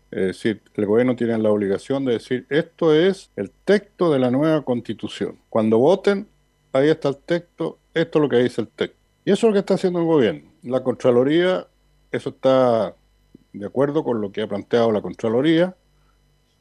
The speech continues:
La derecha trata de torpedear esto de alguna manera, porque no quieren que nadie informe la verdad, si eso es. Lo que les interesa a la derecha es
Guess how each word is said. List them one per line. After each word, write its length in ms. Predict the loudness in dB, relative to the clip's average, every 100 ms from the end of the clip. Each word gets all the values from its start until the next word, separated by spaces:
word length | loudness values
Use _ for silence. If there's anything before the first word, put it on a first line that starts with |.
| -6
La 240 | 0 2
derecha 440 | 2 0 -2 -2
trata 360 | 2 2 4 4
de 120 | 2
torpedear 580 | -2 -6 -4 -2 -2 -2
esto 300 | -6 -6 -6
de 60 | -6
alguna 280 | -6 -8
manera, 560 | -6 -4 -2 0 0 0
porque 320 | -4 -10 -8
no 120 | -6
quieren 260 | 0 2 2
que 100 | 0
nadie 200 | 0 0
informe 340 | 0 0 0
la 100 | 0
verdad, 300 | -2 0 -2
si 140 | -2 -8
eso 260 | -6 -6
es. 220 | -6 -10 _ _ _ _ _ _ _
Lo 120 | -2
que 120 | 2 2
les 120 | 2
interesa 540 | 0 0 0 0 -2
a 40 | 0
la 140 | 0
derecha 480 | 0 -2 -4 -6
es 100 | -4